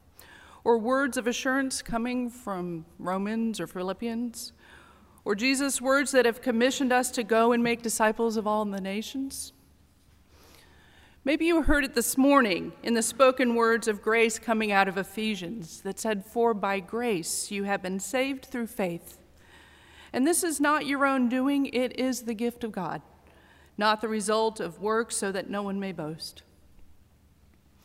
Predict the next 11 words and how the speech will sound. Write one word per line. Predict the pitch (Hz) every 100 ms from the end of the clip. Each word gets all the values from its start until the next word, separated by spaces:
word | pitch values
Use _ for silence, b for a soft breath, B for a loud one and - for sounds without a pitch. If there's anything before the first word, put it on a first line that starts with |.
| B B B B B B
Or | 285
perhaps | 294 277 320 330 -
this | 349 254
verse | 233 302 302 -
from | 262 208
John's | 233 254 269 247 240
Gospel | 262 302 - 196 175
is | 190 202
key | - 175
for | 156 180
you. | 156 170 160